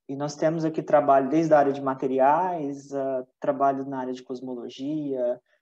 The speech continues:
é, astronomia, pessoas que trabalham na área de, de, mais voltada pra área de educação mesmo. Então, tem um, um leque de possibilidades que, que o curso abre. Mas convido aí,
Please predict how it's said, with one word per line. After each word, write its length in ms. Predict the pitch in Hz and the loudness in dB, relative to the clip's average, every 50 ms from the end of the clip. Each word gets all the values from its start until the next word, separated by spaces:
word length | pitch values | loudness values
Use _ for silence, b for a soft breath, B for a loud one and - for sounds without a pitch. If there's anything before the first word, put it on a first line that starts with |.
| _ _ _ - | _ _ _ -12
é, 380 | - 127 127 123 - - - - | -8 -6 -6 -6 -6 -6 -6 -8
astronomia, 1300 | - 131 - - - 143 139 135 127 127 - - 135 135 147 156 156 147 143 139 135 131 131 127 131 - _ _ _ _ _ _ | -8 -10 -10 -10 -6 -4 -4 -4 -4 -6 -8 -10 -12 -10 -10 -8 -8 -6 -6 -4 -2 -2 -2 -4 -6 -10 _ _ _ _ _ _
pessoas 300 | - 135 - - 147 135 | -12 -10 -8 -10 -10 -10
que 80 | - - | -8 -6
trabalham 360 | - 139 135 139 135 135 131 | -6 -4 -2 -2 -2 -2 -4
na 140 | 131 127 127 | -6 -8 -10
área 200 | 127 123 123 120 | -10 -8 -10 -10
de, 360 | 127 127 120 120 - - - _ | -10 -12 -12 -12 -14 -14 -16 _
de, 340 | _ - 123 120 120 - - - - - _ _ _ _ | _ -18 -18 -16 -16 -16 -18 -20 -20 -20 _ _ _ _
mais 160 | - 135 131 - | -14 -12 -12 -10
voltada 420 | 123 123 - 135 127 120 123 123 | -12 -10 -6 -4 -4 -4 -4 -8
pra 260 | - - 123 123 120 | -12 -10 -8 -8 -8
área 200 | 117 - - 120 | -8 -10 -12 -14
de 380 | 117 - 120 117 120 117 101 - | -16 -16 -18 -20 -18 -16 -16 -16
educação 680 | - _ _ - 120 - - - 139 135 135 131 127 131 | -16 _ _ -18 -18 -18 -16 -14 -12 -12 -12 -12 -14 -12
mesmo. 420 | 123 127 135 143 143 143 - 139 | -8 -6 -6 -6 -8 -10 -14 -16
Então, 300 | 139 - - 147 160 160 | -14 -12 -10 -10 -10 -12
tem 260 | - - 156 165 170 | -12 -14 -14 -14 -14
um, 200 | 175 170 160 147 - _ _ - | -14 -14 -16 -16 -18 _ _ -20
um 220 | - - 147 143 | -18 -14 -10 -6
leque 340 | 143 143 143 147 143 - - | -4 -4 -4 -4 -6 -10 -16
de 100 | - - | -18 -16
possibilidades 1000 | _ - 135 - - _ - 139 143 139 131 123 117 117 - _ _ _ _ _ _ _ _ _ _ _ - | _ -14 -16 -16 -16 _ -16 -16 -14 -14 -16 -16 -18 -18 -20 _ _ _ _ _ _ _ _ _ _ _ -14
que, 100 | - - | -14 -12
que 120 | - 135 | -10 -10
o 60 | 127 | -10
curso 320 | - - 131 131 - - 123 | -8 -8 -8 -8 -6 -6 -6
abre. 180 | 110 107 135 | -6 -6 -6
Mas 160 | 151 180 180 | -6 -6 -6
convido 580 | - - 233 226 220 196 175 196 202 190 170 170 | -6 -4 -2 -2 -2 0 0 -2 -2 -2 -2 -2
aí, 140 | 165 175 | -2 -2